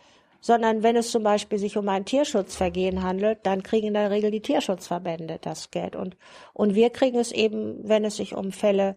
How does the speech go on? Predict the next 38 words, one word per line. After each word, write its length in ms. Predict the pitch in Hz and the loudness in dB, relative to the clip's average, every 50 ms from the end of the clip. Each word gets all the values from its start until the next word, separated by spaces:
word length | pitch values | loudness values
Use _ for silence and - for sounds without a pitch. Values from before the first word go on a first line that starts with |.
| _ _ - - _ _ _ _ | _ _ -20 -20 _ _ _ _
handelt, 640 | - - 202 196 196 190 190 190 190 - - - | -4 -2 0 0 2 0 0 -2 -2 -6 -14 -8
äh, 280 | - - 196 196 196 - - | -6 -4 -4 -4 -4 -6 -6
wo 240 | 175 185 196 196 185 | -2 0 0 0 0
Korruption 560 | 196 - 208 196 190 - - - 185 175 170 | 0 0 0 0 0 0 -2 0 0 0 -2
im 140 | 170 160 165 | -6 -10 -12
Spiel 300 | - _ 175 180 175 170 | -8 _ -6 -6 -4 -4
ist. 80 | 170 | -2
Da 40 | 190 | -2
haben 100 | 196 202 | 0 2
wir 120 | 202 202 | 0 0
gerade, 360 | 196 - 208 214 220 220 220 214 - - - - - - _ _ _ _ _ - | 2 2 4 4 4 4 2 0 -4 -20 -20 -20 -20 -20 _ _ _ _ _ -6
äh, 220 | - 190 190 190 | -2 -2 -2 -2
hundertfünfzigtausend 1120 | 190 196 196 220 214 214 208 208 - 220 208 - - 214 196 - - 196 190 190 185 190 180 | -2 0 0 2 4 4 2 2 0 -4 -4 -2 -4 -6 -6 -2 -2 -2 -2 -2 -2 -2 0
Euro 280 | - 202 208 208 208 208 | 2 2 2 2 0 -6
bekommen. 380 | 190 - - - 180 175 175 180 | -8 -10 -8 -6 -6 -6 -4 -6
Das 120 | 185 - | -2 0
heißt, 160 | 190 196 - | 0 0 0
das 220 | 208 202 - - _ | -4 -6 -6 -4 _
Geld 200 | - 202 202 208 | 0 0 2 0
ist 120 | 196 - | -4 -6
noch 80 | 196 190 | -6 -6
nicht 180 | 196 185 - | -6 -4 0
eingegangen, 540 | - 208 233 262 247 208 190 180 175 175 180 | 0 0 2 2 0 -2 -4 -6 -8 -8 -12
wie 40 | 185 | -14
ich 120 | 180 - | -14 -8
gehört 320 | - 196 190 185 185 190 - | -6 -4 -2 -2 -4 -4 -4
habe. 160 | 214 233 _ _ _ _ - - - - _ _ _ _ | -6 -6 _ _ _ _ -20 -20 -20 -20 _ _ _ _
Aber 360 | 196 202 196 202 202 196 - | 0 2 4 4 4 4 2
uns 180 | - 190 - - | -2 -4 -2 -2
wurde 200 | 202 190 190 185 | 0 0 2 2
mitgeteilt, 640 | 233 254 - - 240 233 - 247 226 220 220 - | 0 -2 2 0 0 0 2 2 4 4 4 2
dass 180 | 190 180 - - | 0 -4 -4 -4
wir 200 | 190 185 180 180 | -2 -2 -2 -4
von 260 | 180 - - 185 185 | -4 -4 -6 -4 -2
einem 320 | - - 180 180 180 175 175 | -2 -2 -2 -2 -4 -8 -6
Verfahren 580 | - 185 180 - - 190 196 208 196 190 185 | -6 -8 -4 0 2 4 4 4 2 -2 -4
gegen 220 | - 185 185 185 - | -4 -4 -4 -4 -4
Schlenker, 520 | - 220 220 233 240 - - 170 170 | 0 0 0 0 0 -6 -8 -8 -8